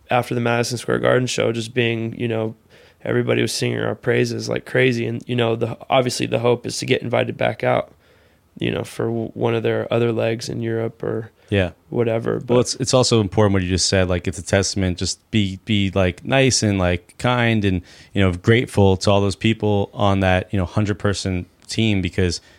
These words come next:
Speaker 2: yeah, like, it takes a lot to do all those tours, and
Speaker 1: Mm-hmm.
Speaker 2: you're on the road for a long time, and you're not, you know, in the best sleeping conditions. You're,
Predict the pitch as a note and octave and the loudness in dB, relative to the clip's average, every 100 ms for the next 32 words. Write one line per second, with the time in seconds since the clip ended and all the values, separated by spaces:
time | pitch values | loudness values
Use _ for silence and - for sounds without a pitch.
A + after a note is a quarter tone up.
0 | _ - F2 E2+ E2+ A2+ G#2+ G2+ F#2+ G2+ | _ 0 0 0 0 2 2 0 2 2
1 | G2+ F2 G2+ G2 G2 G2+ G2 G2 F#2+ - | 2 -2 -2 0 0 2 2 2 -2 -2
2 | G2+ G2 G2+ F2 F2+ B2+ B2+ C#3 - G2+ | 0 2 2 2 0 0 -2 -4 0 2
3 | G2 F#2 G2+ F#2+ G2 G2 G2 - G2 G2 | 4 4 2 2 2 2 2 0 2 4
4 | G2 F#2 F2 E2 - _ F#2+ F#2+ - G#2+ | 4 2 0 -4 -12 _ 0 0 -2 -2
5 | F#2 F#2 F#2 F#2 F#2+ - G#2 G2 G2 F#2+ | 0 0 0 2 2 2 0 0 0 0
6 | F#2+ G2+ G2 F2+ F#2 F2 | 2 2 0 0 -2 -4